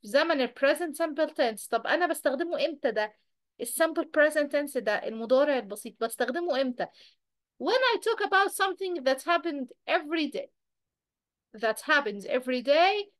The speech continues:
I wake up at six o'clock. كل يوم بصحى six o'clock. I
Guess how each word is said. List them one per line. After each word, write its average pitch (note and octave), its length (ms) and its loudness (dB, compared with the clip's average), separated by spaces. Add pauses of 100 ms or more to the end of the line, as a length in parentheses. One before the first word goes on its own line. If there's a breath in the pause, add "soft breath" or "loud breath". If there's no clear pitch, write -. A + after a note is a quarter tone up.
(160)
I E4 600 2
wake F4+ 380 0
up E4 160 6
at C#4+ 260 0
six D#4+ 220 -8
o'clock. C4+ 300 -6 (140)
كل C4+ 200 0
يوم E4 220 -2
بصحى D4+ 280 0
six - 340 -14
o'clock. B3+ 340 -8 (400 soft breath)
I D4 180 2